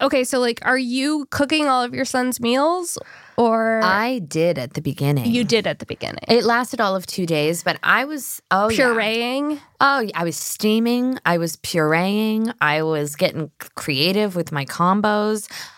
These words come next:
Speaker 2: I was making fucking popsicles, like, probiotic popsicles. I was doing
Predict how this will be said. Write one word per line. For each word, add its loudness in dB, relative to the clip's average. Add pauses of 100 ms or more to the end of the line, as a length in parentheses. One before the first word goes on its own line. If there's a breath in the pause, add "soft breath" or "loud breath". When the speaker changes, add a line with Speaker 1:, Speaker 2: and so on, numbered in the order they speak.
(120)
Speaker 2:
I 4
was 0
making -2
fucking 0
popsicles, 0
like, -6
probiotic 2
popsicles. 0 (300 loud breath)
I 4
was 2
doing 0